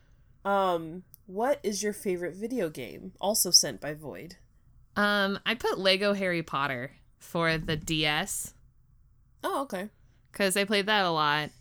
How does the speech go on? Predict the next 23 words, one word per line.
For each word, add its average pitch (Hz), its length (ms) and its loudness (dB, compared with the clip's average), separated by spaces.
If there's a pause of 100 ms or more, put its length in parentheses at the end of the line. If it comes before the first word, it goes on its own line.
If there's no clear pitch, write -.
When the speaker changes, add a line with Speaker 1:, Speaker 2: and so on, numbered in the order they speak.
(540)
Speaker 2:
Um, 160 600 2 (340)
I 180 80 2
really 220 220 4
like 170 320 2 (260)
Lego 165 240 -2
Harry 165 200 0
Potter. 160 260 -2
I 170 140 4
also 233 220 4
really 269 200 2
liked, 214 360 -2
um, 190 160 2
I 185 60 0
had 202 160 0
Legend 202 320 2
of 196 120 2
Zelda, 180 540 4
f-, - 180 -20 (200)
Legend 170 380 0
of 160 200 0
Zelda 175 420 -2
for, 165 400 -2
um, 135 300 -6